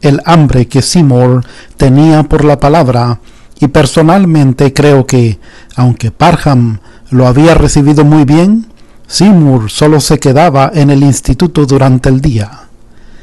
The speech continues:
Aunque no adoptó todas las doctrinas que Parham enseñaba,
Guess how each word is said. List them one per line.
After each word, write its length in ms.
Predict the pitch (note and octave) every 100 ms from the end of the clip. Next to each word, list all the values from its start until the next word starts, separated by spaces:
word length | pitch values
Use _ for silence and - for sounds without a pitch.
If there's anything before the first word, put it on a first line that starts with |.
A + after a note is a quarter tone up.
| - -
Aunque 260 | D3 C#3 F3+
no 100 | G#3+
adoptó 600 | C3 B2+ - C#3+ C#3 B2 - - -
todas 260 | C3+ D3 D3+
las 160 | C#3+
doctrinas 560 | C3+ - - D3+ C#3+ -
que 140 | C#3
Parham 460 | - C3+ B2+ C#3 C3+
enseñaba, 760 | C3 A#2+ D3 F3 A#2+ G#2 A#2